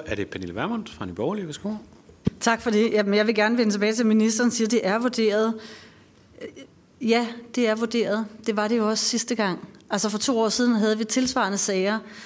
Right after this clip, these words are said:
Speaker 2: Der var svaret fra den daværende minister også, det er vurderet, der er styr på det. Og efter samrådet gik man så alligevel tilbage og sagde, "Ah, det var der måske så ikke alligevel."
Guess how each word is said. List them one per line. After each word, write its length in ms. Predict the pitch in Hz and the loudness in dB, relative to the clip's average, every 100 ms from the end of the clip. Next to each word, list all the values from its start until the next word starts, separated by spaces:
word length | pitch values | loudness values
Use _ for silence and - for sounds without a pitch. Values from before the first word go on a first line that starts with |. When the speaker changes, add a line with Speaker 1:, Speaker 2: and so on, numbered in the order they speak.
| - | -4
Speaker 2:
Der 80 | 233 | 0
var 320 | 226 226 220 220 | 2 2 0 -2
svaret 460 | - 220 208 226 | 0 2 2 0
fra 120 | 226 208 | 0 -2
den 120 | 208 | 0
daværende 340 | 220 233 220 | 2 2 4
minister 360 | 214 220 220 220 | 4 2 2 0
også, 360 | 202 226 - - - - | 0 0 -4 -8 -12 -2
det 160 | 240 202 | 0 2
er 120 | 220 | 0
vurderet, 560 | 240 240 240 196 233 226 - - - | 0 0 0 0 -2 -4 -16 -20 -4
der 60 | 233 | 0
er 100 | 220 | 0
styr 300 | - 254 240 | 0 0 0
på 220 | - 220 | -2 -2
det. 160 | 240 233 - - - - | -2 -4 -12 -20 -14 -2
Og 180 | 233 233 | 2 2
efter 220 | 240 240 | 2 0
samrådet 720 | - 208 254 240 214 202 202 - - | 0 0 2 2 2 0 -2 -12 -2
gik 140 | 233 | 2
man 160 | 220 202 | 2 2
så 120 | 233 | 2
alligevel 440 | 220 247 247 208 | 4 4 4 2
tilbage 520 | 202 226 190 185 214 208 | 0 0 2 2 2 0
og 80 | |
sagde, 240 | 202 208 202 | 0 0 0
"Ah, 220 | 190 196 | -2 -2
det 100 | 214 | 0
var 100 | 202 | 0
der 60 | 226 | 0
måske 260 | 196 - | -2 -2
så 160 | 202 220 | 0 0
ikke 160 | 202 | 0
alligevel." 440 | 202 202 226 208 | 2 2 2 0